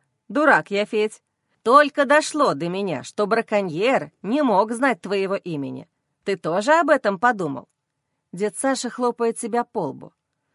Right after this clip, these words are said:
«Да, странно, что тогда этой мысли у меня не возникло. Значит, меня действительно искали». Протягиваю задумчиво. «Это не местные, зуб даю.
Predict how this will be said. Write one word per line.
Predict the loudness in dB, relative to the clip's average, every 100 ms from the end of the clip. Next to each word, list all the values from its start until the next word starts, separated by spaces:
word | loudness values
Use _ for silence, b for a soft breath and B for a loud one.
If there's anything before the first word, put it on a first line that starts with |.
| _ _ _ -6
«Да, | 2 2 2 -4 _ _ _
странно, | -20 -8 0 2 2 0
что | -6 -6 -2
тогда | 0 0 2 2
этой | 0 -2 -4
мысли | -4 -4 -4 -4
у | -4
меня | -4 -2
не | -2
возникло. | -2 -4 -4 -8 -10 -20 _ _ _ _ _ _
Значит, | -8 -2 0 0 -4 -2
меня | 0 2 0
действительно | 0 -6 -6 -4 -4 -4 -6 -4 -4
искали». | -6 -6 -4 -4 -6 -16 _ _ _ _ _
Протягиваю | -6 -4 0 -2 -2 -6 -4
задумчиво. | -2 -2 -4 -10 -14 -20 -20 _ _ _ _ _ _ _ _ _ -4
«Это | 0 0 0
не | 0 0
местные, | 0 -2 -4 -4 -2 -2 -6 _
зуб | -12 -4 -2 0 0
даю. | 0 0 -2 -4